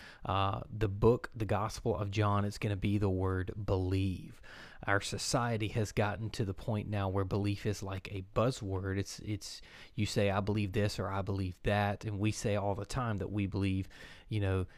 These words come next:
it's going to be sunny, or we believe that our favorite team is, uh, will win. We believe these things, but it's just an intellectual thought.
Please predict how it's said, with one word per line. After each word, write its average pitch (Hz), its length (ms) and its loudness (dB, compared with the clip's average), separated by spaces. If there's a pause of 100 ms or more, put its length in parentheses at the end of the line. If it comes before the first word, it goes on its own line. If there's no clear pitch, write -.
(100)
it's - 160 -4
going 107 240 0
to - 100 -2
be 95 120 -2
sunny, 101 480 2
or 98 180 0
we 104 180 4
believe 101 320 4
that 98 100 0
our 92 140 0
favorite 104 300 0
team 107 280 2
is, 98 440 0 (320)
uh, 104 200 -4
will 101 280 2
win. 104 400 4
We 104 120 2
believe 104 520 4
these 104 180 -2
things, 104 240 -2
but 104 180 0
it's 104 140 -2
just - 300 -4
an 110 160 -2
intellectual 101 680 0
thought. - 480 -4